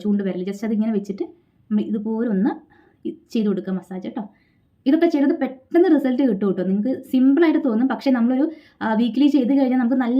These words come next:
രീതിയിൽ മാറ്റം ഉണ്ടാവും കേട്ടോ. Just ഇവിടുന്ന് സ്റ്റാർട്ട് ചെയ്തിട്ട് നമ്മുടെ ദാ ഈ ഒരു ചെവിയുടെ ഈ ഒരു താഴത്തുണ്ടല്ലോ, ദാ ഈ ഒരു സ്ഥലത്തേക്ക് വേണം എൻഡ് ചെയ്യിക്കാനായിട്ട്. വളരെ പതുക്കെ ചെയ്ത് കൊടുക്കുക. ഒരു, ആ, അഞ്ചോ ആറോ വട്ടം അല്ലെങ്കിൽ മാക്സിമം ഒരു പത്ത് തവണയൊക്കെ നിങ്ങൾക്ക് ഇങ്ങനെ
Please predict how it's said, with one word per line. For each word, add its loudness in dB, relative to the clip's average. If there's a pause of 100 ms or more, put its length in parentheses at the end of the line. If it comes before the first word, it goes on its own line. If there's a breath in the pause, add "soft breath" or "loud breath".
(120)
രീതിയിൽ 6
മാറ്റം -2
ഉണ്ടാവും -6
കേട്ടോ. -4 (1000)
Just 0 (220)
ഇവിടുന്ന് 4 (220)
സ്റ്റാർട്ട് 0
ചെയ്തിട്ട് 0 (200)
നമ്മുടെ 0 (100)
ദാ 0 (120)
ഈ -2
ഒരു -2
ചെവിയുടെ 0 (180)
ഈ -2
ഒരു -2
താഴത്തുണ്ടല്ലോ, -2
ദാ -4
ഈ -2
ഒരു 0
സ്ഥലത്തേക്ക് -4
വേണം -2 (420 loud breath)
എൻഡ് 4
ചെയ്യിക്കാനായിട്ട്. -2 (100)
വളരെ 2 (120)
പതുക്കെ -2 (100)
ചെയ്ത് 0
കൊടുക്കുക. -4 (400 loud breath)
ഒരു, 0 (300)
ആ, 0 (200)
അഞ്ചോ 8 (220)
ആറോ 0
വട്ടം -2
അല്ലെങ്കിൽ 0 (100)
മാക്സിമം 0
ഒരു -2
പത്ത് -4
തവണയൊക്കെ -2
നിങ്ങൾക്ക് 2
ഇങ്ങനെ 0